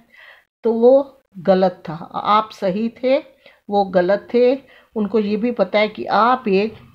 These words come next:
नॉलेजेबल पर्सन हो, एक इंटेलिजेंट पर्सन हो, अगर आप लाइफ में आओगे तो लाइफ में बहुत कुछ सही होगा। गलतियाँ उन्होंने की है,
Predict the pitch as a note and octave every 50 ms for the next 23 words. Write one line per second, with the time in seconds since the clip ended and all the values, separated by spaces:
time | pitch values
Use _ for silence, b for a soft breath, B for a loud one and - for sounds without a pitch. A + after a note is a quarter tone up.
0 | - G3+ G3 G3 G3 G3+ F#3+ A3 A3+ A3+ B3 C4 - B B B B B B B
1 | - A3+ G#3+ - - A#3+ A3+ A3+ A#3 A#3+ B3 C4 C4+ C4+ - - - - - G#3+
2 | G3 - - G#3+ G3 F#3+ F#3+ G#3 G#3 A#3 C4 A#3+ B3+ B3+ B3 B3+ A#3+ A3 - -
3 | G#3+ A3 A3+ A3+ A#3+ B3+ C4 C4 B B B B B B B - G3+ G3 G3 G3+
4 | G3 F#3+ F#3+ F#3+ G#3 G3+ F#3+ G3 G3+ F#3+ - A3+ G#3+ G3 F#3 F3+ F3+ F3+ F3+ F#3
5 | A3 B3 C4+ C4+ _ b b b b b b _ A3 G3+ G3+ F#3 F3+ F3+ F#3 F#3
6 | - G3+ G#3+ A#3+ C#4+ D#4+ - - F#3+ G3 G3+ A3 A#3 A#3+ C4 B3+ B3+ - - -
7 | - A#3 G3+ F#3 G#3 F#3+ G3 F3 D#3 C#3+ D#3+ D3+ - D3+ - B B B B B
8 | B B B B G3 F#3 G#3+ A#3 B3 A#3+ C#4 C#4 C#4 C4+ - - A#3 A#3+ A#3+ C4
9 | C#4 D4 D4 C#4+ - C4 B3+ C4 C4 C4 A3+ C4+ C4+ C4+ C#4+